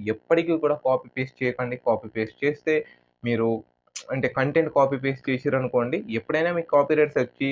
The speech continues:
లేకుంటే రీయూజ్డ్ content వచ్చి channel ఎగిరిపోవచ్చు. లే-, లక్షలలో, మిలియన్స్‌లో subscribers ఉన్న వాళ్ళకు కూడా ఇలాంటివి జరగడం జరిగింది. షార్ట్స్‌లలో,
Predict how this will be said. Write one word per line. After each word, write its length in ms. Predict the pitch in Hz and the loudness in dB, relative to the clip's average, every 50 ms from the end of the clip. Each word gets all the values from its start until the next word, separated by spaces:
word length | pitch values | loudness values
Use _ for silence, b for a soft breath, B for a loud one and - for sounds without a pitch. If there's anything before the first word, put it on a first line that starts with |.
| 135 135 - | -4 -4 -4
లేకుంటే 320 | 120 113 110 113 117 117 117 | -4 -4 -2 -2 -2 -2 -2
రీయూజ్డ్ 380 | 101 117 120 127 139 139 135 131 | -2 0 -2 0 0 -2 -2 -2
content 320 | 139 131 127 127 127 117 123 | -2 -2 -2 -2 -2 -2 -4
వచ్చి 160 | 110 - - | -4 -6 -6
channel 320 | _ - 110 110 117 113 113 | _ -2 0 0 2 2 2
ఎగిరిపోవచ్చు. 500 | 113 120 120 120 117 120 117 113 - 127 117 | 2 0 0 -2 -2 -4 -6 -4 -4 -6 -4
లే-, 220 | 104 113 113 - - | -2 -4 -4 -2 0
లక్షలలో, 520 | 120 123 123 - - 143 139 131 127 131 131 | 0 0 0 0 0 0 2 2 0 0 -2
మిలియన్స్‌లో 500 | 123 120 123 127 135 135 135 135 135 127 | -2 -2 -2 -2 0 -2 -2 -4 -6 -8
subscribers 580 | 127 - - - - - 131 127 123 123 120 123 | -8 -8 -12 -16 -6 -2 0 2 2 2 0 0
ఉన్న 140 | 123 117 117 | -2 0 4
వాళ్ళకు 300 | 117 117 117 117 110 104 | 4 4 4 4 2 2
కూడా 160 | 113 120 123 | 2 2 2
ఇలాంటివి 400 | 117 113 117 113 110 117 113 107 101 | 2 2 0 0 0 -2 -4 -2 -2
జరగడం 380 | 110 110 113 113 120 123 120 120 | -2 0 0 0 2 2 0 0
జరిగింది. 360 | 117 110 107 110 110 110 113 110 | 0 0 -2 -2 -4 -6 -10 -6
షార్ట్స్‌లలో, 600 | - 117 113 113 117 - 120 117 113 113 117 127 | 0 0 2 2 0 -2 -2 -2 0 2 2 0